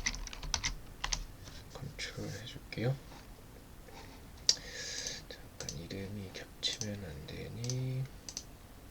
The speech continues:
에프케이 세팅이 되어 있죠.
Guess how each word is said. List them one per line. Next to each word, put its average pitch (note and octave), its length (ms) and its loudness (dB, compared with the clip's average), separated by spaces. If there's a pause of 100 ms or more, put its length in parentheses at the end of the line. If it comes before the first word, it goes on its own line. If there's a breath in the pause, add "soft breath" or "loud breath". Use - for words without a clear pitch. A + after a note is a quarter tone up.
(1800)
에프케이 - 960 0
세팅이 - 580 -4
되어 - 220 4
있죠. - 280 -2